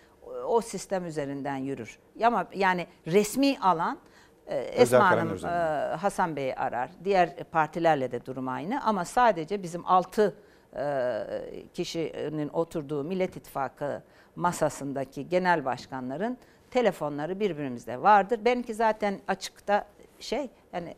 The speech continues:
Speaker 1: <laughs> orada bir sorunumuz yok. Gizli telefonum yok benim. Dolayısıyla, e, birbirimizi direkt arayabiliriz. Ama, e, Sayın Erdoğan'la öyle bir iletişimimiz yok. Yani şunu söylemek istiyorum. Şimdi bir afad müdürü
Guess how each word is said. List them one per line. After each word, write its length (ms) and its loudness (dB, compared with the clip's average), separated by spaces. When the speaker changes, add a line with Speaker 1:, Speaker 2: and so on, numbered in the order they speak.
Speaker 1:
<laughs> 100 -10
orada 340 2
bir 40 -4
sorunumuz 640 2
yok. 160 4
Gizli 220 0
telefonum 460 2
yok 240 0
benim. 200 -10
Dolayısıyla, 800 2
e, 240 -4
birbirimizi 440 -2
direkt 240 2
arayabiliriz. 560 0
Ama, 300 -4
e, 40 -12
Sayın 280 0
Erdoğan'la 440 -2
öyle 220 -2
bir 60 -14
iletişimimiz 540 -8
yok. 120 -2
Yani 160 2
şunu 220 -4
söylemek 440 0
istiyorum. 480 -8
Şimdi 540 -6
bir 200 -4
afad 380 4
müdürü 360 -8